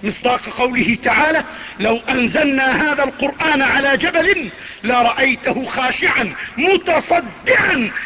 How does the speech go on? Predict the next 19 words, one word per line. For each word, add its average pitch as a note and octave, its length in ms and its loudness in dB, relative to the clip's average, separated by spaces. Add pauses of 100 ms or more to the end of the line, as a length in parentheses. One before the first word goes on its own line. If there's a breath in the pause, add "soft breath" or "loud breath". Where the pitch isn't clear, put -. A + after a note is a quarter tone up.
من D4+ 160 2
خشية D4 500 2
الله، C#4+ 360 2 (260 loud breath)
ولكن C4 600 4
النبي C4 480 4
كان B3+ 280 4
ينزل B3 460 2
عليه A#3+ 320 4
القرآن B3+ 500 0 (280 loud breath)
فلا A#3 340 6
يتصدع، C3 800 0 (1000 loud breath)
فمقامه G#3 800 2
أعلى A3+ 320 4
من G3 120 0
الجبال E3+ 640 0 (260 loud breath)
والشم D4+ 500 2
الرواسي، C4 680 4 (200 loud breath)
فهو B3+ 360 4 (120)
أعظم D4 640 6